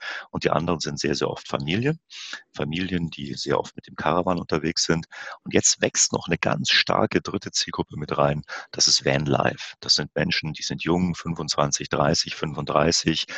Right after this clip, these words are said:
kaufen sich entweder einen alten Bulli oder auch ein neues, modernes, ähm, Kastenwagen, äh, Mobil und sind eben mit ihrem Van, gerade wenn sie sportlich sind, unterwegs. Das heißt, ich glaube, der einfachste Weg, um so ein Gespür für Camping zu kriegen, ist,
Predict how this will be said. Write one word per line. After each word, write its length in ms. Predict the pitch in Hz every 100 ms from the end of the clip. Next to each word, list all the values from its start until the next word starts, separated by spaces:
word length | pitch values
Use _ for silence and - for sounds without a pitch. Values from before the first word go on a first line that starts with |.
| - -
kaufen 320 | - 76 -
sich 260 | 69 71 78
entweder 340 | 82 - 73
einen 120 | 71 -
alten 300 | 73 - -
Bulli 420 | 110 101 92 82
oder 320 | - 76 73
auch 200 | - -
ein 100 | 73
neues, 400 | 69 76 82 -
modernes, 500 | - 73 76 76 - - - - -
ähm, 480 | 73 71 67 65 -
Kastenwagen, 880 | 87 - 95 85 80 80 80 80 -
äh, 120 | 76
Mobil 400 | 80 - 80 78 - - - - -
und 140 | 101
sind 140 | -
eben 160 | 101 95
mit 160 | 95 -
ihrem 220 | 87 82
Van, 540 | 78 80 98 107 104 92
gerade 300 | - 76 82
wenn 80 | 78
sie 100 | -
sportlich 460 | - 90 - - -
sind, 180 | 170 -
unterwegs. 540 | - - 101 - - - - - -
Das 120 | 92
heißt, 280 | 110 - - _
ich 140 | - -
glaube, 340 | 101 127 127 -
der 120 | - -
einfachste 600 | 147 - 147 - 107 107
Weg, 300 | 110 123 -
um 180 | 180
so 120 | 95 90
ein 80 |
Gespür 440 | 90 87 - 117 127
für 140 | -
Camping 380 | - 95 - 82
zu 160 | - -
kriegen, 340 | - 80 85
ist, 340 | 127 - -